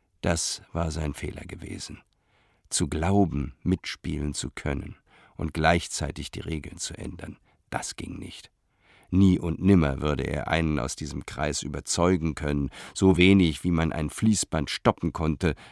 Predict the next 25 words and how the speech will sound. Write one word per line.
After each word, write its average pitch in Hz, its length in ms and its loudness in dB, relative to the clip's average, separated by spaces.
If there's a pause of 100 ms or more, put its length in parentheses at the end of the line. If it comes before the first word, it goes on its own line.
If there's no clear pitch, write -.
wenn 87 160 2
man 80 240 4
jeden 90 420 4
Tag 87 540 2
geduldig 82 580 0
seine 69 280 -2
Handgriffe 85 480 -2
machend 76 440 -2 (220)
den 85 160 2
Kollegen 82 460 0
sagte, 80 480 0 (200)
dass 82 200 -2
man 85 180 2
andere 87 480 4
Vorstellungen 80 640 -2
von 78 220 -4
sinnvoller 80 500 -2
Arbeit 101 460 -4
hätte. - 240 -12 (1160)
Also 107 600 4
würde 85 320 2
er 80 220 -6
seine 80 280 -6
Pflicht - 560 0
erfüllen 110 720 4